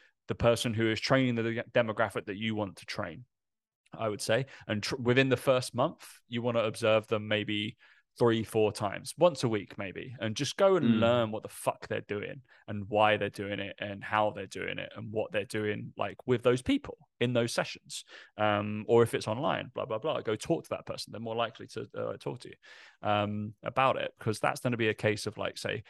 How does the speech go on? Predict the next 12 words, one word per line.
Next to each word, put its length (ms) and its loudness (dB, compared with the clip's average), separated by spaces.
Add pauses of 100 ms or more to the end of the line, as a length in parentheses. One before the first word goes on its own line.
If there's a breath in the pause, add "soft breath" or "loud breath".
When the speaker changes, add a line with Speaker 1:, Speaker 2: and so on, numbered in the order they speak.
(400 loud breath)
Speaker 1:
for 120 -8
example, 360 -2
if 60 -10
you 80 -4
wanna 140 -4
come 220 -6
work 160 0
with 140 -8 (560)
footballers. 540 2
You 100 -2
could 140 -10
come 280 -2